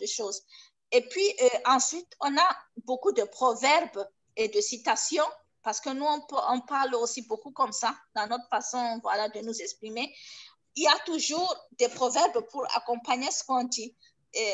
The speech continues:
les gens vont dire, euh, par exemple, on vous dit dans des moments de souffrance que c'est pendant, c'est lors d'une difficulté qu'on dit à une, euh, à une personne supporte. Donc, la patience, en réalité,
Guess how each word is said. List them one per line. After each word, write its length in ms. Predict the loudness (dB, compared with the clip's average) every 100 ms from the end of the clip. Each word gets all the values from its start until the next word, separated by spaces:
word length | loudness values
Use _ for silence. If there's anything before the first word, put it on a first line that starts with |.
| 0
les 140 | 2 4
gens 200 | 2 -2
vont 180 | -4 -4
dire, 400 | -4 -2 -2 -2
euh, 280 | -4 -6 -14 0
par 140 | 2
exemple, 420 | 2 2 -2 -2
on 100 | -4
vous 160 | -6 -8
dit 280 | -6 -6 -2
dans 160 | 0 0
des 140 | -2
moments 300 | -4 0 0
de 120 | 0
souffrance 540 | -4 -8 -4 -2 0 -2
que 120 | -6
c'est 300 | -4 -4 -4 2
pendant, 560 | 2 4 2 2 0 -6 _
c'est 200 | -4 0
lors 300 | 6 6 6
d'une 200 | -2 -4
difficulté 680 | -4 -6 -8 -8 -10 -4 -2 -2 -6 _ -20 -20 0
qu'on 200 | 2 2
dit 260 | 2 -2 0
à 220 | 0 0
une, 200 | -4 -4
euh, 180 | -2 0 -2
à 60 | -4
une 160 | -4 0
personne 380 | 0 0 -4
supporte. 520 | -4 -8 -4 -4 -4 -6 _ -20 -20 -2
Donc, 260 | 0 2
la 280 | 0 2 2 4
patience, 720 | 0 0 2 4 4 2 -4 -2
en 180 | 2 4
réalité, 600 | 6 6 4 -2 -4 -4